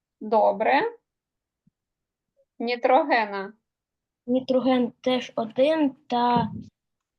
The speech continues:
Speaker 1: Оксиген.
Speaker 2: та оксиген, їх три.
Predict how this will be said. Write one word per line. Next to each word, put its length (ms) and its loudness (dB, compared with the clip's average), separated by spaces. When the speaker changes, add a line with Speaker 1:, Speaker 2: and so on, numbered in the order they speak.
Speaker 1:
Оксиген. 460 -10
Speaker 2:
та 280 0
оксиген, 1000 -2
їх 260 -4
три. 340 -6